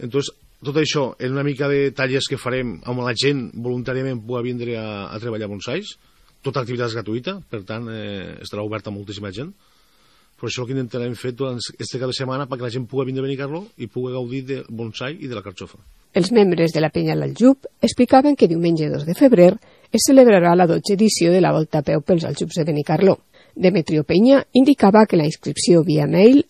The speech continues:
Speaker 2: al correu electrònic inscripciones arjub arroba gmail punt com romandrà oberta fins al vint-i-sis de gener i la presencial a la Cambra Agrària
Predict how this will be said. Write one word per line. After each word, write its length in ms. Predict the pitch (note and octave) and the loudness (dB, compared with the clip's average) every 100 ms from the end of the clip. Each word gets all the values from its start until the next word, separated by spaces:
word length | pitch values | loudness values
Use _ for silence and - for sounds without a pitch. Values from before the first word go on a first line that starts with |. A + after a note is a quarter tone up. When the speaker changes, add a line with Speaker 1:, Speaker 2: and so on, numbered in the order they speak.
| _ | _
Speaker 2:
al 140 | D#3 | -4
correu 320 | - D#3+ D#3+ | -2 -6 -4
electrònic 580 | D3+ D3+ - F3+ E3+ D#3+ - _ | -4 -6 0 2 4 0 -6 _
inscripciones 720 | F#3+ - E3+ - G3 E3+ D#3+ - - | -6 -4 -8 -4 0 0 0 -6 -6
arjub 360 | F3 D3 F3+ E3 | -6 -4 -4 -4
arroba 380 | D#3 D#3+ E3 C3+ | -4 0 0 -2
gmail 540 | D3+ F3+ F#3 F3 D3+ D#3 | -6 -4 0 0 -2 -2
punt 240 | - G#3 | 0 0
com 280 | - F3+ B3 - _ _ _ | 2 0 0 -6 _ _ _
romandrà 380 | A3 A#3+ A3 B3+ | 4 6 6 6
oberta 360 | C#4 G3 F#3 G#3 | 6 4 4 2
fins 160 | - F3+ | 2 0
al 80 | D#3+ | 0
vint-i-sis 400 | D#3 D#3 E3 D#3 | -2 -4 -4 -2
de 120 | E3 | 0
gener 300 | F3+ G#3+ D#3+ - _ _ | 2 4 2 -2 _ _
i 100 | F3+ | -2
la 80 | D#3 | -2
presencial 540 | D3 - D3+ F#3 F3 | -4 -8 0 4 4
a 60 | D#3 | 2
la 80 | D3+ | -2
Cambra 300 | D3+ D3+ G#3+ | -8 -4 0
Agrària 420 | B3 E3+ E3+ F#3+ | 2 2 0 -2